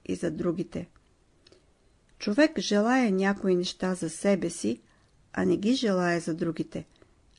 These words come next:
Защо? По силата на закона за противоположностите.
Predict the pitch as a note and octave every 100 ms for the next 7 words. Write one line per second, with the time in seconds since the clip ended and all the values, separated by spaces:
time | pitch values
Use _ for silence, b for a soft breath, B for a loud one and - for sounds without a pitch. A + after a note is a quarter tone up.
0 | _ F3 F3 - G3 A#3 - _ _ _
1 | _ - b b b b b _ - F3+
2 | - C#4 C#4+ C#4 C4 F3 F3 E3+ G3 G3
3 | G#3 G3+ F3+ - E3 F#3+ E3 F3 F3 F3
4 | E3 E3 - E3 - F3